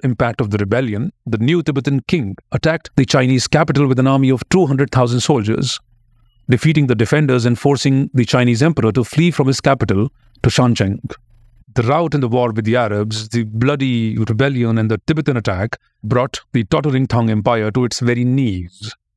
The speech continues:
China had to withdraw its forces from several regions in and around its vast empire to redirect them towards the numerous internal skirmishes and external attacks.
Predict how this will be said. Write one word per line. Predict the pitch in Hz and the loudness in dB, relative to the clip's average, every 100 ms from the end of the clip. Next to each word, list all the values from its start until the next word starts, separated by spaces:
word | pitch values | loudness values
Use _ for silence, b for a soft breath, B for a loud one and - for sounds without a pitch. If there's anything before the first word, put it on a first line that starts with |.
| _ _ _ _ _ _ | _ _ _ _ _ _
China | - 120 117 | -2 0 0
had | 117 | 0
to | 107 | -2
withdraw | 104 104 107 117 110 | -2 -4 -2 0 0
its | 117 110 | -2 -6
forces | - 135 120 123 | -2 -2 0 -4
from | - 123 | -2 -2
several | - 156 135 147 | 0 -2 0 -2
regions | 127 123 120 110 113 - | 0 -2 0 -2 -2 0
in | 160 165 165 | 0 0 -2
and | 135 135 | -4 0
around | 113 107 110 | 0 0 0
its | 110 - | -2 0
vast | 110 107 - _ _ _ - | 0 0 -4 _ _ _ -2
empire | 160 - 98 85 107 180 _ _ _ - | 0 0 -2 -2 -2 -4 _ _ _ -2
to | 117 | 0
redirect | 156 151 113 107 | 2 0 0 -2
them | 98 98 143 | -2 -2 0
towards | 117 117 113 | 0 0 0
the | 110 110 | -2 0
numerous | 107 131 147 101 98 - | 0 0 0 -2 -2 -4
internal | - 117 110 131 123 | -2 -2 0 0 0
skirmishes | 107 - 113 104 - 107 110 | -2 -2 0 0 0 0 0
and | 110 104 101 - | 0 0 -2 -4
external | 117 - 107 107 113 | -4 -2 -2 0 -2
attacks. | 123 160 110 - - | -2 -2 -4 -6 -6